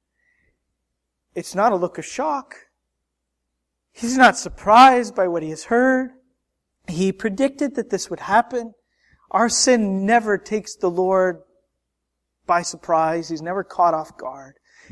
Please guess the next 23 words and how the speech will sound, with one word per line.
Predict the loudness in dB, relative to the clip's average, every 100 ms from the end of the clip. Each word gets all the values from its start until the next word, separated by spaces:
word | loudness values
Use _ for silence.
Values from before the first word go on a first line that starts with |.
| -12
And | -8 -6
it's | -6 -4
not | -2 -2 -4
some | -6 -4
kind | -2 -2
of | -2
withering | -4 0 0 0 -6 -8 -12
stare, | -14 -18 -14 -8 -6 -6 -8 -12 -16 _ _ _ _ _ _ _ _ _ _
like | -6 -6 -10 -20 _ _ _ _ _ _
he's | -12 -6
staring | -4 0 0 0 -2
him | -4
down, | -2 0 0 -2
"You | -4
miserable | -6 -6 -6 -8 -8 -10 -10
failure, | -16 -20 -16 -12 -10 -8 -10 -10
how | -12
could | -14 -20 -20
you | _
do | -8 -6
this | -4 -8 -10
to | -10
me?" | -8 -8